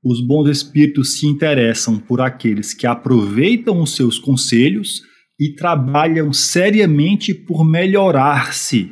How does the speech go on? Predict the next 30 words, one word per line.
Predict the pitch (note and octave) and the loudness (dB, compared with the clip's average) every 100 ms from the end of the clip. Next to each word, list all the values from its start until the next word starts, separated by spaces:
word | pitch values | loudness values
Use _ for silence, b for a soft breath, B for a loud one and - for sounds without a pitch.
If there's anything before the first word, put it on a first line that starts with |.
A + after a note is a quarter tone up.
| - | -6
Dão | B2 E3+ F#3+ | 0 2 2
a | F3 | 4
esse | D3 C#3 - C3 | 4 2 0 -6
suas | - D3+ D#3 - | -2 2 2 0
preferências | C3+ C3 C3+ A#2+ B2+ F#3 G#3+ F3 | -4 -2 0 4 4 2 0 2
e | G#3 | 2
o | |
secundam. | G3+ A#3 A3+ F#3 D#3 C#3 A#2+ G2 - - | 2 0 0 4 6 6 4 2 -4 -2
Pouco, | D3+ E3 F#3 F#3 F#3+ - | 4 6 4 2 -6 -2
porém, | E3+ C3+ A#2 A#2+ C3+ | 0 2 4 4 4
se | C#3+ - D3+ | 0 -4 -4
incomodam | C#3+ D#3+ C3 A2 G#2+ A2 B2 C3+ C#3+ | -2 2 4 4 2 0 2 2 0
com | - C#3+ | -2 2
aqueles | C#3+ C#3 C#3 C#3+ F3+ G3+ F3+ C3+ | 2 0 0 2 4 2 0 -2
juntos | A#2 D3 F3 D#3+ C#3 | -2 -2 -2 -4 -4
dos | C#3 C#3 | -4 -4
quais | - A#2+ A2+ C3 D#3+ D#3 - - - | -6 -4 0 0 -2 -6 -10 -12 -4
perdem | C#3+ D#3+ F#3 F3+ E3+ | 0 2 2 4 4
o | |
tempo | C3+ - C3 D#3 D#3 | 2 2 4 4 0
com | D3 D#3+ D3+ | -2 0 0
belas | A2+ A#2+ C#3+ C#3+ | 0 2 0 -2
palavras." | - D3 C3 G#2+ G2+ F2 F2+ - - - - - | -2 0 2 0 -2 -4 -8 -8 -8 -10 -10 -6
Essa | C#3+ F3 | -4 -2
resposta | D#3 D#3+ D#3 - C#3 D#3 D3 E3+ C3+ | -2 -2 -4 -2 2 2 0 -2 0
já | C#3+ | 2
nos | D3+ D#3 | 2 0
remete | C#3 C#3+ B2+ C3+ C3+ D3 | 0 2 2 0 -2 -2
à | C#3 | 0
ideia | B2+ A#2 A2+ A#2+ B2+ B2+ C3 | 0 0 2 4 4 2 -2